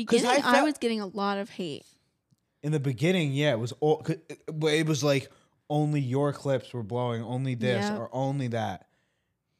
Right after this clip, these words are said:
Speaker 1: And, th-, and I was like, "Oh, I'm just, okay. I'll just, I'm just here." <laughs> Like, but, I s-,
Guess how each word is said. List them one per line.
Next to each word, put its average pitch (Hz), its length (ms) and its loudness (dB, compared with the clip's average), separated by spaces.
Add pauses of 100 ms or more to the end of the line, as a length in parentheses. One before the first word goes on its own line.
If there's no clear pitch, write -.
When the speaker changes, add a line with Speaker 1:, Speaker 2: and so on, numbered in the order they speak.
(360)
Speaker 1:
And, 131 160 -2
th-, 131 100 -6 (180)
and 147 100 2
I 143 160 4
was 139 180 -2
like, 135 320 -4 (2500)
"Oh, 185 80 -6
I'm 139 160 -6
just, 131 200 -10 (340)
okay. 135 260 -6 (280)
I'll 110 80 -12
just, 113 140 -12 (160)
I'm 123 160 -6
just 117 120 -14
here." 123 280 -6
<laughs> 156 400 0
Like, 190 420 4 (1800)
but, 175 300 4
I 143 40 -2
s-, - 200 -8